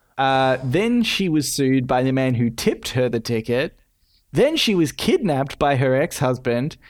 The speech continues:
and shot him in the chest. Then she went to court against the I R S.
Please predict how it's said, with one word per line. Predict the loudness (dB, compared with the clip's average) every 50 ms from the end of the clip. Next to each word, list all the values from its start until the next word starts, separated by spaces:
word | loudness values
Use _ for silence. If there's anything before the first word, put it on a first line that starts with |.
| -20 _ -4
and | -2 0 0
shot | 0 0 2 2 2 2
him | 0 0
in | 0 0
the | -2 -2
chest. | -2 0 0 2 0 0 -2 -6 -12 -14 -18 -20 _ _ _ _ _ _ _ _ _ _ _
Then | -2 0 0 0
she | 0 0 0
went | 0 0 0
to | -2 -2
court | -2 -2 -2 0 2 2 2 0 -2 -4 -6
against | -4 -2 -2 -2 -2 -2
the | -4 -4 -2 0
I | 0 2 2
R | 2 2 2 2 2
S. | 2 0 -2 -4 -8 -12 -14